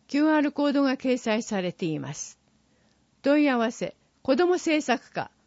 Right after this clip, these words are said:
電話、五九七の七九零六。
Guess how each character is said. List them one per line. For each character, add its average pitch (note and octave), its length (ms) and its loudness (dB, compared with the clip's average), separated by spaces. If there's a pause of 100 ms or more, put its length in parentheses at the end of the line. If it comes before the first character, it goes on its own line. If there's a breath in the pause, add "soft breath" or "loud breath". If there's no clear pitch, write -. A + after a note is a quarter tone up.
電 C4+ 300 4
話、 G3+ 200 0 (300)
五 D#4+ 220 2
九 E4 240 4
七 C#4+ 340 4
の E3+ 300 -2
七 D4+ 300 2
九 D#4+ 280 2
零 C4+ 240 4
六。 - 380 -4